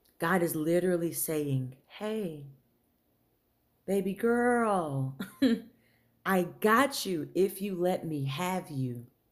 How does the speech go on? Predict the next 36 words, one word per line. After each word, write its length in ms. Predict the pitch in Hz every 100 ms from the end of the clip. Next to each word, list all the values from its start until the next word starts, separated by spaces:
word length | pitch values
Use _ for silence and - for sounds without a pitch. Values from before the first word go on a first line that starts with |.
| _ _ _ _ - - -
But 380 | 139 220 214 -
that 240 | 180 160
means 260 | 175 202 190
that 240 | 151 139
you 80 | 180
have 320 | 165 170 165
to 140 | - 135
surrender 640 | - 143 135 156 170 175
your 280 | 170 147 151
ego. 400 | 147 139 131 127 127 _ _ _ _ _ - - - _ 185
You 120 | 196
have 220 | 185 185
to 160 | - 190
surrender 720 | - 165 147 175 208 196 208
what 280 | 165 165 -
has 220 | 143 147
worked 320 | 139 160 175 -
for 240 | - 165
you 320 | 156 151 151 -
up 220 | 151 143
until 420 | 147 139 - 147
now. 480 | 147 143 139 131 131 - - - -
You 120 | 175 196
have 300 | 175 180 -
to 160 | 190
surrender 500 | 180 160 151 165 175
your 220 | 180 160 -
intellect 720 | 165 165 - 160 156 - - - _ _
for 200 | - 165
a 40 | 151
moment, 640 | 151 151 156 147 139 -
because 240 | 156 160 156
I 100 | 147
guarantee 640 | 175 185 208 196 - 208
you, 320 | 180 160 135 - - -
your 220 | 175 175